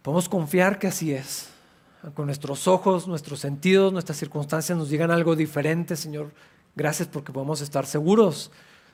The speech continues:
de que así es, por lo que Cristo logró, por lo que Cristo es en nosotros. Gracias, Dios, también por la disciplina que tú traes a nuestras vidas. A veces de un lado, a veces del otro nos toca estar, Señor, pero gracias porque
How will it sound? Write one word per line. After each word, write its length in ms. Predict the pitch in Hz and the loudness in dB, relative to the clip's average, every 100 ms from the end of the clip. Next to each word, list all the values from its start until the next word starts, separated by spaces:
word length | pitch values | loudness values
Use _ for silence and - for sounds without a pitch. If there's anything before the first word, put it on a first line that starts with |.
| _ | _
de 120 | 143 | -8
que 80 | 143 | -4
así 260 | 143 165 147 | -2 0 0
es, 280 | 151 147 - | -2 -6 -12
por 160 | 139 | -12
lo 100 | 123 | -12
que 140 | 127 - | -12 0
Cristo 400 | 170 170 - 170 | 2 2 0 -2
logró, 380 | 147 147 151 | -2 -4 -6
por 100 | 147 | -6
lo 100 | 143 | -8
que 140 | 143 143 | -8 -6
Cristo 380 | 156 151 165 147 | -4 -4 -2 -2
es 340 | 147 143 - - | -2 -4 -10 -12
en 140 | 147 | -12
nosotros. 640 | 135 - 139 151 156 143 - - - - - - _ _ - | -10 -10 -8 -6 -8 -10 -18 -20 -20 -20 -20 -20 _ _ 0
Gracias, 340 | 175 185 202 | 2 4 4
Dios, 220 | 196 175 | 2 0
también 520 | 165 160 170 185 180 - _ | 0 4 4 4 0 -8 _
por 100 | 156 | -4
la 60 | 147 | -2
disciplina 460 | 147 143 170 180 185 | -2 -2 0 0 0
que 100 | 160 | -6
tú 100 | - | -2
traes 300 | 175 180 180 | 2 2 2
a 40 | |
nuestras 380 | 170 143 143 143 | -2 -2 -4 0
vidas. 540 | 175 180 185 175 - _ - - - - _ - _ _ _ _ _ _ - | 4 6 6 2 -12 _ -20 -20 -20 -20 _ -20 _ _ _ _ _ _ -12
A 100 | 170 | -2
veces 340 | 151 156 170 | 0 2 0
de 60 | 160 | 0
un 120 | 160 | 0
lado, 200 | 165 170 | 4 4
a 60 | 160 | 4
veces 240 | 160 170 | 0 0
del 160 | 160 147 | 0 0
otro 320 | 143 170 156 | 0 -2 -4
nos 180 | 156 135 | -6 -10
toca 180 | 151 165 | -4 -4
estar, 280 | 151 151 | -2 -2
Señor, 260 | 147 151 147 143 | -2 -6 -6 -4
pero 160 | 147 | -4
gracias 320 | 147 147 160 | -2 -2 -4
porque 580 | - 143 - 143 139 131 | -8 -10 -4 -4 -4 -8